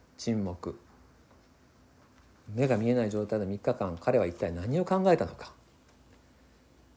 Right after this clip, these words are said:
イエス様が救い主だったということを彼は知った時に、三日間の間、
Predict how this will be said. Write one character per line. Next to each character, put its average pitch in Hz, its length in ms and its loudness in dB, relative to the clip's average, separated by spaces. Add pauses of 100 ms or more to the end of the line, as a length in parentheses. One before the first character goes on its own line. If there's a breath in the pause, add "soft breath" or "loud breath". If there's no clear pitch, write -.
(280)
イ 135 160 6
エ 214 80 12
ス - 360 -4
様 147 440 2
が 156 360 2
救 - 260 -2
い 196 120 4
主 170 80 -6
だ 165 100 -2
っ 151 40 -6 (120)
た 156 280 -6 (100)
と - 80 0
い - 20 4
う - 20 4
こ 156 100 4
と 127 180 6
を 92 160 -2
彼 139 200 6
は 90 180 0 (180)
知 - 200 -12
っ - 20 -20
た 127 140 0
時 123 240 -2
に、 107 200 -4 (600 soft breath)
三 139 180 2
日 202 240 4
間 131 240 4
の 90 120 -4
間、 90 360 -6